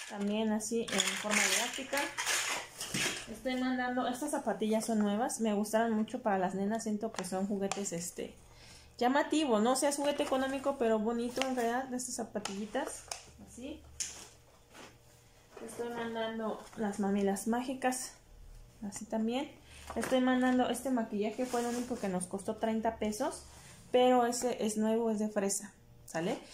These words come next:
Estos vienen en caja y son los mismos, nada más porque vienen en caja y te los dan en sesenta y cinco, setenta pesos. Estoy mandando una camarita. Esta es camarita proyector. Esta acá atrás trae su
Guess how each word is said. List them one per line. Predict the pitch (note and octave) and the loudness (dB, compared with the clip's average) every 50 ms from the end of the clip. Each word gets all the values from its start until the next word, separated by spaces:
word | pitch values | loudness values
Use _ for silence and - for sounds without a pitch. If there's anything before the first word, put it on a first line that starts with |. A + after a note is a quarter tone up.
| - - - - | -18 -14 -6 -2
Estos | A#3 B3+ B3+ - D4+ D4 - - | 0 0 2 4 2 2 2 0
vienen | A#3+ A#3+ B3 B3+ B3+ A#3+ | 2 2 4 4 4 4
en | G3+ F#3+ G#3+ | 4 2 0
caja | A3 - - - - A#3+ C#4 D4+ - - - | 0 -4 -8 -8 -10 -10 -10 -10 -10 -10 -8
y | A3 G#3 | -6 -4
son | - - B3 B3+ C4 | 0 2 4 4 4
los | C4+ C#4+ C#4+ C4+ | 4 2 0 0
mismos, | B3+ A#3+ B3+ B3 B3+ B3+ B3+ | 0 0 0 0 2 2 2
nada | B3+ B3+ B3 B3 B3+ | 4 4 2 2 0
más | B3+ | -2
porque | - C4 - - | -4 -6 -2 0
vienen | A3+ A3+ A#3 A#3 A3 | 0 0 2 2 0
en | G3 G3+ | 0 0
caja | - G#3 - - A#3 | -2 -4 -4 -4 -4
y | A3+ | -2
te | A#3 G#3 | 0 0
los | F#3+ F#3+ F#3+ | 0 0 0
dan | G3 G3+ G#3 | 0 0 0
en | A3 | 0
sesenta | G#3+ - G3+ - - G3 G3 G3 F#3+ | -2 -2 -4 -4 -4 -4 -4 -2 -2
y | F#3 G3 | -4 -2
cinco, | - A3+ A3+ A3 A#3+ | -2 -4 -4 -2 -4
setenta | A#3+ A3 G3 - G3+ G3+ G3 - F3+ F3+ - | -4 -4 -4 -4 -4 -4 -4 -4 -6 -8 -6
pesos. | F#3 G#3 A#3 - C#4+ - - - - - - - - - - - - - - - - - - - - - - - A#3+ | -6 -6 -6 -6 -8 -10 -10 -12 -18 -20 -12 -8 -6 -6 -6 -8 -14 -18 -20 -20 -20 -20 -20 -20 -20 -20 -18 -12 -10
Estoy | A#3+ - - C#4 C#4 C#4 | -10 -6 -4 -4 -4 -2
mandando | D4 D4 C#4+ C#4 C4+ C4+ C4+ C4+ C#4 C#4 | -2 -2 -2 -2 -2 -2 -2 -2 -2 -2
una | C#4 C#4 C#4+ C#4+ | -2 -2 -4 -4
camarita. | C#4 B3 A#3 G#3+ G3+ G#3 A3 A3 - - B3 C#4+ A4+ - - - - - - - - - - - - - - - - - - - - - - - - - - | -4 -4 -2 -2 -2 -2 -2 -2 -2 0 0 0 0 0 -6 -12 -16 -16 -16 -16 -14 -14 -14 -12 -12 -14 -14 -16 -20 -20 -20 -20 -20 -16 -10 -10 -6 -2 0
Esta | A#3 A#3 - | 0 2 0
es | C4+ C4 | 0 0
camarita | - B3+ A#3 A3 G#3 G3+ G3 G3+ B3+ B3 | 2 4 4 4 4 4 4 2 2 2
proyector. | A#3 G#3+ G3+ F#3+ F#3 F3+ F3+ - - G3 G#3 - - - - - | 4 4 4 4 4 2 -2 0 4 4 4 4 2 -2 -2 0
Esta | G#3+ A3+ A3 - - A#3+ A#3 A3+ G#3+ | 2 2 2 2 2 2 4 4 2
acá | G#3 - G#3 | 2 0 0
atrás | G#3 G3+ G#3 G#3 A3 G#3+ - - | 0 2 2 2 2 0 -2 -2
trae | A3 G3+ G#3+ G#3 | -2 0 0 0
su | - - A3+ A3 G3+ F#3 - F3+ F3+ | -2 0 0 2 2 2 0 -2 -6